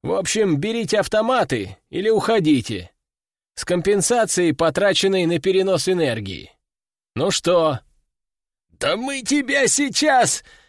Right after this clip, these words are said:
прошипел один из них, и я направил дуло автомата прямо ему в лоб. "Да мы сейчас как уберёмся тут, в обморок упадёшь от чистоты!"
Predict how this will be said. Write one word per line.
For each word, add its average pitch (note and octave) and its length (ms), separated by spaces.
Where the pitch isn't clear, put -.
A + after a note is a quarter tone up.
прошипел D3 580
один D3+ 280
из C3+ 180
них, F#3+ 340
и B2+ 120
я G#3 160
направил A3 600
дуло G3 360
автомата G3+ 580
прямо A#3 440
ему G3+ 320
в D3+ 60
лоб. A#2 360
"Да C#3+ 220
мы A#3 240
сейчас B3 500
как A#3 720
уберёмся B3 840
тут, - 400
в A2 140
обморок A#3 600
упадёшь A3 480
от G3 160
чистоты!" F3 720